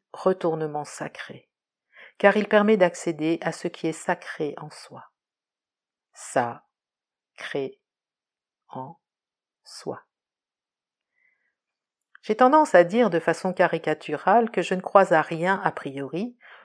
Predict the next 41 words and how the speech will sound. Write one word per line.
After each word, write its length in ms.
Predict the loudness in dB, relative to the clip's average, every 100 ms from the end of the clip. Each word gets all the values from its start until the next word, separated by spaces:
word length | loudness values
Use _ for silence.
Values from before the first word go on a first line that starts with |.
| _
ce 140 | -8
qui 180 | -4 -2
est 40 |
faux 240 | -2 0 0
dans 140 | 0
l'absolu, 540 | -4 -6 -8 -4 -4 -4
j'ai 160 | -6
tout 160 | -6 -4
un 100 | -2
tas 160 | 0 -2
de 60 |
croyances 440 | -2 -10 -6 -6 -6
comme 180 | -10 -10
tout 120 | -16
le 120 | -14
monde. 340 | -16 -16 -20 _ _ _ _ _ _ _ 0
Je 60 |
n'ai 40 | 0
pas 140 | 0
cru 180 | 0 2
Robert 340 | 4 6 6
Waterman 720 | 6 2 2 0 4 2 2 -8 -20 -20 -4
quand 220 | -4 -2
il 120 | 0
m'a 140 | 2 2
dit 200 | 0 -2
que 120 | -2
seul 400 | 4 8 8 8
l'amour 480 | 2 2 4 4 4
avec 260 | 4 2 0
un 100 | -4
grand 380 | -2 -4 -2 2
A 300 | 2 2 _
avait 240 | 6 6 6
le 80 |
pouvoir 520 | 2 -2 2 6 6 4
de 80 |
résoudre 640 | -2 -2 -2 -4 -8 -8 -4
et 80 | -4
de 120 | -2
guérir. 720 | -4 -6 -6 -18 -20 -20 _